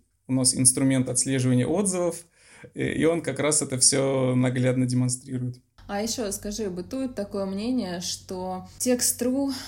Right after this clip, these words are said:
Speaker 2: э, проявляет большую лояльность к заказчикам, чем <laughs> нежели к исполнителям. Правда ли это?
Speaker 1: Обожаю фразу «бытует мнение», примерно так же, как, э, фразу «так исторически сложилось».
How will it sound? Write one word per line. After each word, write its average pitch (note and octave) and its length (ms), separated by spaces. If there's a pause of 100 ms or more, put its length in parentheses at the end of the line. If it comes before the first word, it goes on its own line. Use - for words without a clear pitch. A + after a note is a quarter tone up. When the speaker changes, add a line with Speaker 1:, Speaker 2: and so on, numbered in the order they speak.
(100)
Speaker 2:
э, G3 320
проявляет G#3 500
большую G#3 420
лояльность G3+ 680
к F#3 160
заказчикам, F#3+ 920 (260)
чем G#3+ 240 (120)
<laughs> - 100
нежели G#3 420
к A3 120
исполнителям. G#3 880 (200)
Правда A3+ 400
ли A3 140
это? G3 340 (540)
Speaker 1:
Обожаю C#3 380
фразу C#3 300
«бытует C3 420
мнение», C#3 840
примерно C#3+ 440
так D3 200
же, C3 120
как, C3 400
э, C3 320
фразу C3 640
«так C3 180
исторически C3 600
сложилось». B2+ 640